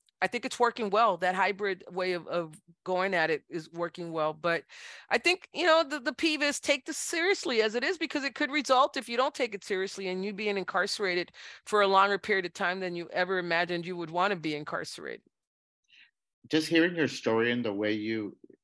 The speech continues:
Speaker 2: um, conduct your court and the way you wanna help people who are at their worst when they appear in front of you probably has a lot of people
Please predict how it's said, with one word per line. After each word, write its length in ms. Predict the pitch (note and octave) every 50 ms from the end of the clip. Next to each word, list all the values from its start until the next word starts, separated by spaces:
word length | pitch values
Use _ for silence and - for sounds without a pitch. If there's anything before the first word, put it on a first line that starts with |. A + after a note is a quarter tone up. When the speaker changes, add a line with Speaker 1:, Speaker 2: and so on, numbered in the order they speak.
| _ - -
Speaker 2:
um, 420 | A2 G#2+ G2+ F#2+ F#2 F2+ F2 F2 - _ _ _
conduct 380 | _ - A#2 A2+ A2 A2 G#2+ -
your 120 | A#2+ G#2+
court 480 | - - - - G#2 A2 A2 A2 A2 - - -
and 160 | A2+ A2 A2 A2
the 80 | G#2+
way 120 | G2 A2 A2
you 140 | A#2+ B2+
wanna 280 | B2 B2+ B2+ B2 B2+ B2+
help 300 | B2 A#2 A#2+ B2+ B2+ -
people 420 | - A#2 - - - - D2 D2+ _ _ _ - - _ _ -
who 120 | A2+ A2+
are 160 | A2+ G#2+ G#2+
at 120 | G2+ G2+ -
their 200 | A2+ G#2 G2+ G2
worst 720 | G2 F#2+ G2+ A2 A2+ A#2 B2 - - - - - - - _ _ _ _ _ _ _ _ _ _ _ _ _ _
when 160 | - A#2+ A2 G#2+
they 100 | A2 A2+
appear 600 | A2 A2 - - A#2 A2+ A#2+ A#2 A#2 - - _ _ _ _ _ -
in 100 | G2+ F2+
front 220 | - - A#2 A2+
of 100 | G#2+ F#2+
you 240 | G2 F#2+ F#2 F#2 F2+ - _ _ _ _ _ _ _
probably 300 | - - A#2 A#2+ C3 C#3+
has 180 | B2+ C3 B2+ B2+
a 60 | A2+
lot 160 | A2+ A2 A2
of 100 | A2 A2
people 480 | - - A2 - - A2 A2 A2 A2 -